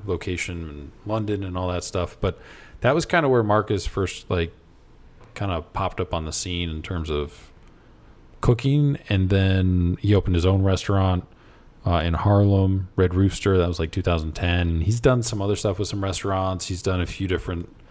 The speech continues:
shows. He wrote a book. Uh, I think he wrote a cookbook and a memoir.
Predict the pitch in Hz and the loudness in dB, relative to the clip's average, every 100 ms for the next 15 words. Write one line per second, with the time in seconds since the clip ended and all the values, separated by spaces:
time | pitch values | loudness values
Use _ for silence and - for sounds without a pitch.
0 | - - - - - - - - 135 127 | -20 -20 -20 -20 -20 -20 -14 0 4 6
1 | 123 120 107 101 95 85 110 110 107 - | 6 4 4 4 4 4 6 6 4 -4
2 | - - - 95 90 87 85 82 98 95 | -16 -16 -4 0 2 2 2 2 2 4
3 | 92 82 - 107 - 104 98 92 - - | 4 2 2 -2 2 2 2 0 -10 -20
4 | - - - 87 85 95 98 98 101 101 | -20 -12 -2 0 2 4 4 4 4 4
5 | 101 92 | 2 0